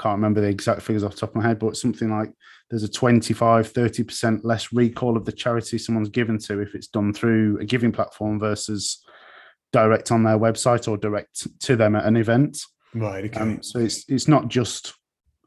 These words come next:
Speaker 1: um, the reliance, it's also the, um, the recall, the awareness of your charity drops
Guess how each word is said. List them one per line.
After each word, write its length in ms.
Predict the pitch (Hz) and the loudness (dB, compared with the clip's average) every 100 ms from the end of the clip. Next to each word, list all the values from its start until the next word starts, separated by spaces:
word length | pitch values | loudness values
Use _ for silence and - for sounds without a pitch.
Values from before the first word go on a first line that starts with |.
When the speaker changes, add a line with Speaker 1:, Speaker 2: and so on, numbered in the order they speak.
| - | -6
Speaker 1:
um, 320 | 104 101 101 104 | -4 -2 -6 0
the 80 | 107 | 2
reliance, 500 | 101 113 107 101 - | 4 4 4 0 -6
it's 140 | - | 0
also 340 | 113 101 101 | 0 0 -4
the, 280 | 95 98 92 - _ _ _ _ _ _ - | -4 -6 -6 -12 _ _ _ _ _ _ -2
um, 260 | 101 98 | 0 0
the 100 | 95 | 0
recall, 500 | 104 123 120 - 104 | 4 4 4 -2 0
the 100 | 104 | 2
awareness 640 | 107 110 117 110 107 - - - | 2 4 4 4 0 -4 -12 -6
of 100 | 107 | -2
your 140 | 107 | 0
charity 440 | 104 113 107 - 101 | -2 -2 -4 -4 -4
drops 480 | 117 120 - - | -2 -2 -4 -14